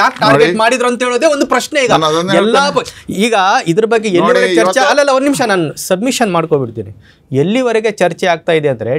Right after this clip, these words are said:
Speaker 1: ಡಿ ಕೆ ಶಿವಕುಮಾರ್ ಅವ್ರು ಹೇಳಿದ್ದಾರೆ, ಯಡಿಯೂರಪ್ಪನವ್ರ ಮೇಲೆ ಮನೆಗೆ ಕಲ್ಲು ತೂರೋದ್ರಲ್ಲಿ ಬಿ ಜೆ ಪಿ ಪಾತ್ರನೇ ಇದೆ, ಇದು ಒಳಸಂಚಿದು.
Speaker 2: ನೋಡಿ,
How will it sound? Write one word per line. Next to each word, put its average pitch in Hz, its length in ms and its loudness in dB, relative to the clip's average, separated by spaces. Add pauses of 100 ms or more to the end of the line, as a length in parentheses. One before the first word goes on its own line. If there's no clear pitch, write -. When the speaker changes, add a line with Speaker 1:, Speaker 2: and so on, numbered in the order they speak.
(120)
Speaker 1:
ಡಿ 233 160 0
ಕೆ 254 160 0
ಶಿವಕುಮಾರ್ 196 480 0
ಅವ್ರು 208 160 0
ಹೇಳಿದ್ದಾರೆ, 151 360 0 (800)
ಯಡಿಯೂರಪ್ಪನವ್ರ 196 680 0 (120)
ಮೇಲೆ 165 200 2 (200)
ಮನೆಗೆ 180 320 0 (100)
ಕಲ್ಲು 180 260 0
ತೂರೋದ್ರಲ್ಲಿ 151 540 0
ಬಿ 165 160 2
ಜೆ 220 60 2 (100)
ಪಿ 202 60 0 (100)
ಪಾತ್ರನೇ 175 420 0 (100)
ಇದೆ, 147 140 2 (100)
ಇದು 139 180 0
ಒಳಸಂಚಿದು. 202 640 0 (720)
Speaker 2:
ನೋಡಿ, 143 180 2